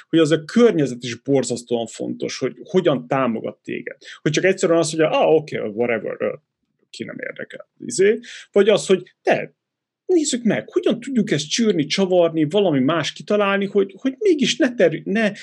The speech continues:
térjél le arról a pályáról, de oldjuk meg azt a kis bükkenőt. És ez, ez például, ez, ez igen, ez olyan, hogy nagyon nehéz. Ha nincsen meg az a környezeted, aki támogat ebbe, akkor nagyon nehéz csak saját erőből felállni.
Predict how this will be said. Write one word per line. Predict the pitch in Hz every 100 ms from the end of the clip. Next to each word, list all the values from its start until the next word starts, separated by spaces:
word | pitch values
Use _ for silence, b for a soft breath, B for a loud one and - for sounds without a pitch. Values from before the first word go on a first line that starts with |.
| B B B _
térjél | 196 165 147 147
le | 151
arról | 147 139 147
a | 151
pályáról, | 151 190 202 214 220 233
de | 220 247
oldjuk | 262 180 160
meg | 175 143
azt | 120 -
a |
kis | 117 - -
bükkenőt. | 139 127 - - - 60 - - B
És | B 156
ez, | 180 170
ez | 170 151
például, | 202 196 202 196
ez, | 190 -
ez | 196
igen, | 214 135 123
ez | 123 127
olyan, | 147 117
hogy | 120 113 - _ _ b b b _ _
nagyon | 170 208 160
nehéz. | 117 110 107 101 -
Ha | 123
nincsen | 151 208 180
meg | 147 170
az | 143 123
a | -
környezeted, | - 143 143 156 170 170 151
aki | 120 - -
támogat | - 117 135 143 170 165
ebbe, | 185 196 220 226 B B B B B B B
akkor | 160 151 - 160 151 143 - b b b b
nagyon | 156 185 160 127
nehéz | 117 110 107
csak | - 120
saját | - 127 107 -
erőből | - 110 107 104 104
felállni. | - 101 - - - -